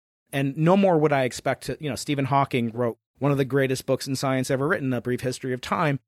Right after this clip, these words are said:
but there's nothing in there about the meaning of time or the meaning of life and how to spend your time. And I feel like you can only get that outside of the lab. You can have great relationships and so forth.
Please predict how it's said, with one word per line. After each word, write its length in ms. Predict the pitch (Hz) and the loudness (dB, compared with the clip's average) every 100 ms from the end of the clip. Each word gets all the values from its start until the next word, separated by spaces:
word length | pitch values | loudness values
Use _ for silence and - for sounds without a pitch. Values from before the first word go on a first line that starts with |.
| _ | _
but 140 | - 170 | -2 0
there's 160 | 170 | 0
nothing 260 | 160 202 143 | 0 -4 -4
in 220 | 156 196 | -2 0
there 260 | 180 120 113 | 0 -2 -4
about 240 | 120 117 - | -6 -6 -6
the 60 | |
meaning 380 | 98 135 233 143 | -4 0 2 0
of 120 | 87 | -4
time 400 | - 95 65 85 - - | -12 -14 -14 -18 -20 -8
or 100 | 131 | -6
the 80 | 123 | -2
meaning 320 | 143 196 139 | -2 -2 -4
of 120 | 90 | -8
life 320 | 85 80 - - | -12 -12 -14 -10
and 100 | 123 | -6
how 120 | 117 | -4
to 80 | 107 | -6
spend 400 | - - 135 151 | -8 -2 0 0
your 140 | 113 | -2
time. 420 | 107 - 85 123 - _ _ | -6 -14 -14 -16 -18 _ _
And 80 | 151 | -2
I 60 | 165 | 0
feel 180 | 214 | -2
like 180 | 214 165 | -4 -4
you 60 | 143 | -6
can 120 | 165 | -6
only 220 | 160 170 | -4 -2
get 160 | 156 151 | -2 -2
that 160 | 135 117 | -2 -2
outside 400 | 117 120 - 78 | -4 -4 -6 -10
of 60 | |
the 80 | 87 | -10
lab. 440 | 117 90 - 98 - - | -10 -10 -10 -14 -14 -10
You 100 | 160 | -10
can 140 | - | -2
have 140 | 117 98 | -4 -2
great 200 | 117 110 | -4 -2
relationships 640 | 110 151 185 120 110 - | -2 0 0 -6 -8 -12
and 80 | 107 | -8
so 160 | 156 | -6
forth. 320 | 170 117 110 | -6 -6 -14